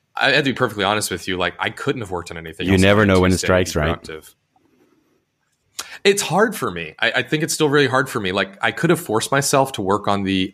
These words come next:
Speaker 1: other integration stuff on Monday and Tuesday, but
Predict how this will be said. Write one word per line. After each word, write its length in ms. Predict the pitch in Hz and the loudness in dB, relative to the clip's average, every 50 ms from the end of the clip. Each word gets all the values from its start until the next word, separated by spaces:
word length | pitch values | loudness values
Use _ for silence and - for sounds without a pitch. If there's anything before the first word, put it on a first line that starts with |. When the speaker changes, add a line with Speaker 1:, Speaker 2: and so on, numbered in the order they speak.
| _ _ - | _ _ -4
Speaker 1:
other 240 | 101 98 101 101 104 | -4 -2 -2 -2 -4
integration 480 | 98 98 87 92 90 92 - - 113 | -4 -2 0 0 0 0 0 -4 -4
stuff 320 | - - - 107 107 - 104 | -4 0 2 0 0 0 -2
on 60 | 98 | -2
Monday 220 | 101 98 101 101 | -2 -2 -2 -2
and 80 | 101 98 | -4 -4
Tuesday, 460 | - 110 110 107 - 139 139 143 139 - _ _ - - - - - _ _ _ _ _ _ _ _ _ | -2 -2 -2 0 2 2 2 2 0 -4 _ _ -20 -20 -20 -20 -20 _ _ _ _ _ _ _ _ _
but 260 | - 113 113 110 - | 0 2 2 0 -2